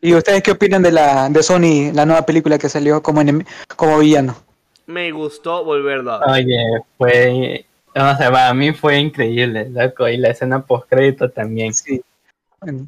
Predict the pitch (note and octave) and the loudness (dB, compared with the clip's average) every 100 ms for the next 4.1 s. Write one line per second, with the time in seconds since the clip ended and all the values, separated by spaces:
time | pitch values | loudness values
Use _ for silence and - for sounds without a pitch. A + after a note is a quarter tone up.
0 | - - G3+ G#3+ G3 G3+ A#3+ - A#3 G#3+ | -20 -12 -6 0 0 2 2 4 4 4
1 | F3+ F3 E3 D#3 D#3 F3 F#3+ B3 A#3+ F#3+ | 4 4 4 2 2 0 0 -2 0 2
2 | G3 A3+ G#3+ F#3+ C3 A#2+ B2 _ - F3 | 4 4 4 2 -2 -8 -20 _ -12 -8
3 | G#3+ F3+ D#3+ D#3+ D3+ G3+ G3 A3+ A#3+ A3+ | -6 -6 -6 -6 -4 0 2 2 2 -2